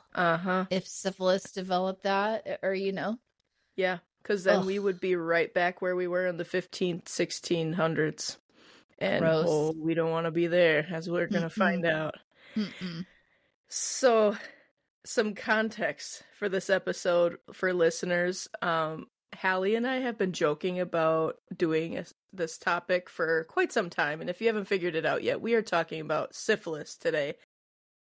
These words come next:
Speaker 1: S is for syphilis, yes, that, that's right. Um, because I had shared a bit of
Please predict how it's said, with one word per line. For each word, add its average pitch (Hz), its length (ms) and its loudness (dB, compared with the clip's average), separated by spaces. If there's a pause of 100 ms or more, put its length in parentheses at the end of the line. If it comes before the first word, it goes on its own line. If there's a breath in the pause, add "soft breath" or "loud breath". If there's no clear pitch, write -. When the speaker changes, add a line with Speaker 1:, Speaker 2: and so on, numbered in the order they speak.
Speaker 1:
S 247 280 4
is 220 160 0
for 185 440 0 (500)
syphilis, 190 680 0
yes, 156 440 -4 (100)
that, - 220 -6
that's 165 240 0
right. 139 240 -2 (600 soft breath)
Um, 180 560 2 (500)
because 208 560 2
I 202 120 4
had 202 200 2
shared 185 640 2 (340)
a 165 480 0 (960)
bit 214 160 6
of 185 420 0